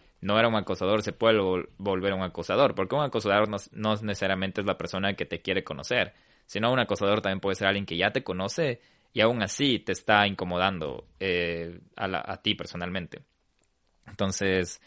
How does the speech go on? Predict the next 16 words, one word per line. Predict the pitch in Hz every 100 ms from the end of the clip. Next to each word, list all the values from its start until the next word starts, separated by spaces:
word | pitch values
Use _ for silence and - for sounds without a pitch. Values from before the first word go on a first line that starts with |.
| - - - _
no | 139
sé, | 175 127
súper, | - 143 147 131
súper | 117 127 127
chévere | - 113 110
el | 104
complemento. | 98 101 98 98 92 101 95 92
Por | 98
eso | 92 -
es | 95
que | - 92 90 87 80 62 _ _ _ _ _
creo | - 98
que | -
funciona | 95 - 95
mejor | 95 87 92 92
cuando, | 98 101 90 87